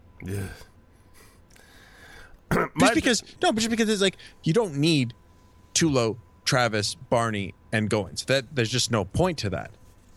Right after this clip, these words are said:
Speaker 1: Mm-hmm.
Speaker 2: And,
Speaker 1: I
Speaker 2: and as we mentioned, there's no one you're gonna hit for or use as a defensive replacement.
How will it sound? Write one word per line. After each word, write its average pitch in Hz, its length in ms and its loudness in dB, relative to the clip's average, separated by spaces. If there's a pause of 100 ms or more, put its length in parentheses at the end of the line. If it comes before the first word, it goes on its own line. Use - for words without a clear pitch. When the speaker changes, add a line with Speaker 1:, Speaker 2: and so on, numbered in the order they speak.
(240)
Speaker 1:
Mm-hmm. 135 300 -2 (1500)
Speaker 2:
And, 123 420 2
Speaker 1:
I - 380 -10
Speaker 2:
and 147 80 4
as 139 120 2
we 143 80 2
mentioned, 170 300 2
there's 123 100 0
no 139 220 4
one 190 200 0
you're 127 120 -2
gonna 117 160 0
hit 147 260 -2
for 104 260 2
or 143 380 0
use 135 260 0
as 113 120 0
a 117 60 0
defensive 123 460 0
replacement. 110 500 -2